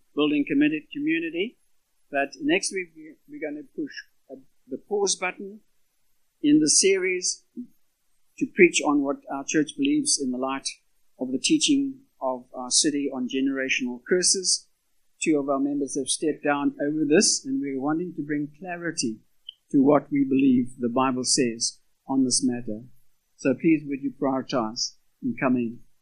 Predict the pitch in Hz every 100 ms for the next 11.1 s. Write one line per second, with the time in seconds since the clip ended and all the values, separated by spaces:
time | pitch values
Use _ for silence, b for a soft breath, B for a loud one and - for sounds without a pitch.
0 | - 120 110 117 123 120 113 117 113 -
1 | - - 123 - 185 196 185 165 165 160
2 | 147 - _ _ _ _ _ _ - 139
3 | 170 180 180 - 175 - 151 - 214 190
4 | 120 104 - _ _ _ _ _ _ _
5 | _ _ _ _ _ _ - - _ _
6 | _ _ _ _ _ _ _ _ _ _
7 | _ _ _ _ _ _ _ _ _ _
8 | _ _ - 131 143 135 139 135 131 120
9 | - - _ _ 156 151 180 208 185 160
10 | 160 - 139 131 131 139 147 139 - 147
11 | -